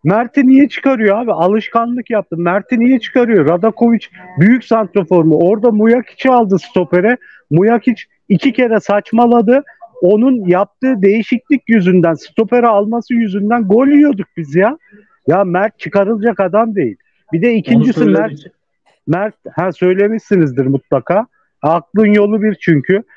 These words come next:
Speaker 1: Bir de Morutan ya, e, Morutan diyorum. Mert tırsmış. E, gol yediğimiz pozisyonda elleri arkada durdu. Kendi dengesini bozdu.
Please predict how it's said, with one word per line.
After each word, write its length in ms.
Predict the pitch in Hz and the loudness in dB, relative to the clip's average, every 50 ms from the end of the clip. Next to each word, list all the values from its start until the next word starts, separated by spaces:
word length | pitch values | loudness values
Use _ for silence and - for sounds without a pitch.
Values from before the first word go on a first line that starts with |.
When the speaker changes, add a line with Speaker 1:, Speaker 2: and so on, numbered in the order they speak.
| _ _ - | _ _ -2
Speaker 1:
Bir 100 | - 180 | -2 0
de 100 | 185 254 | 2 0
Morutan 520 | 214 190 190 202 220 240 240 - 240 247 233 | 0 2 0 0 0 0 0 0 0 0 0
ya, 280 | 220 208 208 208 208 | 2 2 0 0 0
e, 400 | 151 - 147 147 147 151 156 151 | -2 -4 -2 -2 0 2 0 0
Morutan 560 | 147 156 160 185 196 214 - 220 214 202 180 156 | 0 0 0 0 0 0 0 0 -2 -2 0 0
diyorum. 320 | 160 147 135 123 110 - _ _ _ _ _ - | 0 0 0 -2 -4 -10 _ _ _ _ _ -2
Mert 260 | 143 170 214 240 - _ _ _ - 679 - | -2 0 0 -2 -4 _ _ _ -10 -6 -2
tırsmış. 580 | 190 202 214 196 - - 214 233 262 - - - - - _ _ _ _ _ _ _ _ - | -2 -2 -2 -2 -2 0 2 2 2 0 -4 -10 -20 -20 _ _ _ _ _ _ _ _ -2
E, 300 | 143 156 165 165 165 160 | 0 2 4 4 4 2
gol 360 | 165 147 139 156 180 190 196 | 2 0 0 0 0 0 0
yediğimiz 440 | 196 208 208 180 208 208 208 196 - - - | 0 0 0 0 -2 -4 -4 -4 -6 -6 -2
pozisyonda 600 | 190 190 180 185 - - 214 196 190 190 208 190 | -2 -2 -2 -2 -4 -4 -4 -4 -2 -2 -2 0
elleri 420 | 170 180 185 196 202 202 202 196 | 2 2 0 0 0 0 2 2
arkada 500 | 208 196 190 180 - 202 196 175 208 196 | 2 0 -2 -4 -4 -6 -4 -2 -2 -2
durdu. 400 | 180 170 151 143 156 214 214 185 - - _ | -2 -4 -4 -4 -4 -4 -4 -4 -6 -8 _
Kendi 360 | - 170 170 170 165 190 170 | -4 -2 -2 -2 -2 -2 -2
dengesini 600 | 156 175 175 175 170 185 180 - - 190 185 180 165 | 0 -2 -2 -2 -4 -6 -6 -6 -4 -4 -2 -2 0
bozdu. 440 | 160 143 127 117 120 147 190 202 | 0 0 0 0 -2 -2 -2 -2